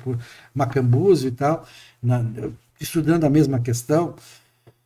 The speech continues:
pela constatação de que as coisas são terríveis, né? E que, que a realidade é isso.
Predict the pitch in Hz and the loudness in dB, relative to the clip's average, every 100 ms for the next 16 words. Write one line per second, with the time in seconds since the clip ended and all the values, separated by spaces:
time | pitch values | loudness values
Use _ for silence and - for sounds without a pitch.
0 | _ _ _ _ _ _ - - 320 262 | _ _ _ _ _ _ -8 0 2 2
1 | 247 285 262 - 262 254 302 277 269 277 | 2 4 2 6 4 4 -2 -2 0 0
2 | 294 254 254 294 - 269 247 285 285 180 | 0 0 -2 -4 -2 2 4 4 4 4
3 | 117 117 165 220 220 180 - - - - | 2 2 6 6 6 2 -6 -10 -10 -8
4 | 214 208 - 240 196 214 190 185 185 214 | -8 -4 0 2 2 -2 -2 -2 -2 -2
5 | 214 226 - - | -2 -4 -10 -16